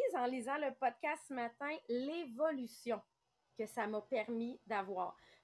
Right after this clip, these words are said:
Ok, je vais vous expliquer comment j'étais comme enfant. À l'adolescence, ça s'est gâté dans mon cas.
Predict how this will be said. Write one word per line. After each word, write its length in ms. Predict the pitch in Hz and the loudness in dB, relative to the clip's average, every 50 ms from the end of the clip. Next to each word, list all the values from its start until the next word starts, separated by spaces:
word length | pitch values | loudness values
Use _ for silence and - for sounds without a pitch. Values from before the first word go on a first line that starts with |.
| - | -4
Ok, 80 | 349 370 | -2 0
je 60 | 285 | 0
vais 80 | 311 277 | 2 0
vous 160 | 247 226 226 | 0 0 -2
expliquer 600 | 302 302 - - - 285 247 - - 349 370 - - | -2 -4 -4 -6 -10 -10 -8 -6 -6 -6 -6 -4 -2
comment 380 | - 302 294 294 302 311 320 320 | -2 -2 0 0 0 -2 -2 -2
j'étais 320 | 233 269 247 - - 294 302 | -2 -4 -4 -2 -2 -4 -2
comme 200 | - 311 254 262 | 0 0 0 0
enfant. 360 | 240 220 233 233 - - 262 - - - _ _ _ _ _ _ _ - - - _ - | 0 -2 -2 -2 -2 -2 -2 -2 -4 -8 _ _ _ _ _ _ _ -20 -20 -8 _ 2
À 100 | 262 294 | 4 6
l'adolescence, 840 | 320 311 277 330 339 339 330 339 - 415 523 539 539 - - - - | 6 6 6 6 6 6 4 4 2 0 0 0 -2 -6 -8 -12 -16
ça 220 | - - - - 311 | -8 0 2 2 2
s'est 200 | - - 359 285 | 2 0 -2 2
gâté 420 | 269 320 302 302 302 - 359 392 453 - | 4 6 6 6 4 2 -2 -2 -2 -2
dans 120 | 254 294 277 | -2 0 2
mon 160 | 277 262 262 | 2 2 0
cas. 220 | 262 - 339 359 | 2 2 2 2